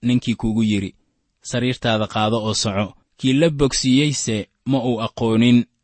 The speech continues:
kuu ahaa, waayo Ciise waa tegey.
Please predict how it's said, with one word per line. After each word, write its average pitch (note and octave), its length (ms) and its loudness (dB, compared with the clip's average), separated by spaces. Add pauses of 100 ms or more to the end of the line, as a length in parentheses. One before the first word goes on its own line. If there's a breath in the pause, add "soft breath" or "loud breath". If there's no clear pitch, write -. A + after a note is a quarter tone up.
(180)
kuu B2 260 -2
ahaa, G#2 360 0 (260)
waayo A#2+ 520 2
Ciise A#2 320 -2
waa A#2 200 2
tegey. G2+ 340 -4